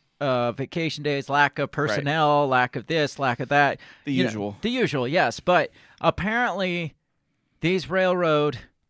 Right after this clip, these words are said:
Speaker 1: company, corporations have, like, minimized things to,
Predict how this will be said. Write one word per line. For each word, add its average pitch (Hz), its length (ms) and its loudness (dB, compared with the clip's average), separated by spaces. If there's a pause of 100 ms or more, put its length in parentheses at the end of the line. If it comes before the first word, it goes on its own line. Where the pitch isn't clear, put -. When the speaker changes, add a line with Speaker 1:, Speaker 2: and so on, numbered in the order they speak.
(520)
Speaker 1:
company, 127 500 -2
corporations 120 960 -4 (440)
have, 151 320 4 (200)
like, - 260 -6
minimized 175 720 -2
things 143 380 -8
to, 139 360 -8